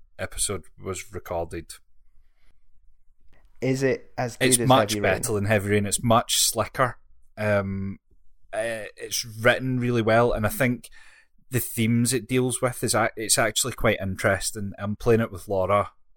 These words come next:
Speaker 1: and we're just making hella stupid decisions and laughing our way, way through the whole thing.
Speaker 2: <laughs>
Speaker 1: But it's, it's, it's really, really good,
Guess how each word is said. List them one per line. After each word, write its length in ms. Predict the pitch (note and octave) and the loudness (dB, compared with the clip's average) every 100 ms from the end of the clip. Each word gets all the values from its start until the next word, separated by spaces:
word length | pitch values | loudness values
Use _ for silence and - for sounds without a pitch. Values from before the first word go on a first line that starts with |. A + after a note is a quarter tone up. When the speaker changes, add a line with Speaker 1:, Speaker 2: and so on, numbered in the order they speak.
| - | -18
Speaker 1:
and 680 | F#2 F2+ G2+ F#2+ F#2+ F#2 - G2 | -10 -6 -4 -4 -6 -8 -12 -6
we're 120 | G2 | -4
just 260 | F#2+ A2 - | -2 -2 0
making 280 | G#2 A2 F#2 | 0 -2 -4
hella 400 | A2 G2+ G2+ F#2+ | 0 0 2 0
stupid 460 | - - - G2+ | -4 -6 -6 -6
decisions 600 | F#2 - G2 G2 G2+ G#2 | -4 -4 -2 -4 -2 -2
and 140 | G2 F#2 | -4 -4
laughing 380 | F#2+ F#2+ - G2 | -4 -4 -6 -8
our 120 | F#2 | -6
way, 120 | G2+ - | -6 -8
way 140 | A2+ G2 | -8 -4
through 300 | - A2+ G#2+ | 4 6 8
the 100 | A#2+ | 10
whole 180 | A#2+ | 8
thing. 540 | A2 A#2 A2 G#2+ C4+ G#3+ | 8 6 6 6 4 2
Speaker 2:
<laughs> 40 | - - - - | -4 -18 -18 2
Speaker 1:
But 240 | - - | 4 4
it's, 180 | - - - | -2 -6 -6
it's, 320 | A2 - - - | -4 -2 -4 -6
it's 300 | D#2+ F2+ - | -4 -2 -2
really, 340 | A2 A2 A2 | 2 4 4
really 240 | G2+ G2 F#2+ | 4 2 0
good, 220 | G2 F#2+ | -2 -4